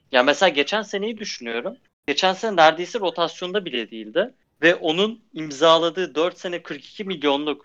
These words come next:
extension'ı berbat. Kimsenin istemeyeceği bir kontrat. Öyle görülüyordu. Şimdi ama bu performansından sonra iki bin,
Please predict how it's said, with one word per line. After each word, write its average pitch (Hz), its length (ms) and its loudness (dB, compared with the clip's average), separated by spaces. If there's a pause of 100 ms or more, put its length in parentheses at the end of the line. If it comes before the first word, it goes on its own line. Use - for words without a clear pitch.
extension'ı 185 840 -4 (300)
berbat. 139 560 4
Kimsenin 160 320 -10
istemeyeceği 143 640 -4
bir 120 40 -14
kontrat. 107 520 -12 (280)
Öyle 170 240 0
görülüyordu. 120 680 -8 (240)
Şimdi 233 460 0
ama 160 260 2
bu 202 100 -10
performansından 139 920 2
sonra 170 520 -8 (220)
iki - 280 -12
bin, 202 280 0